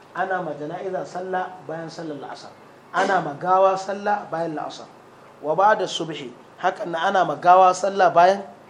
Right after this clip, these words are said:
asuba. "Idza sulliyata li waqtihima." Amma idan asuba din da la'asar din an yi su akan lokaci. Idan an yi su akan lokaci,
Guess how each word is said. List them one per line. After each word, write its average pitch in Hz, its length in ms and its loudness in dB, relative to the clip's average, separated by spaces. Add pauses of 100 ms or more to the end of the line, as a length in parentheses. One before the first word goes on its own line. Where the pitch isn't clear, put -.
(140)
asuba. 135 400 -12 (480)
"Idza 190 320 4
sulliyata 220 1200 2
li 156 80 -6
waqtihima." 165 560 -8 (400)
Amma 180 320 0
idan 220 400 -4
asuba 185 560 -4
din 233 240 -2 (880)
da 165 160 -4
la'asar 190 480 0
din 226 240 -4 (320)
an 196 140 0 (100)
yi 220 80 0
su 220 100 -10
akan 175 300 -4
lokaci. 131 400 -6 (2250)
Idan 175 240 -4
an 214 200 -2
yi 226 120 -2
su 240 160 -10 (480)
akan 156 400 -6
lokaci, 147 380 -8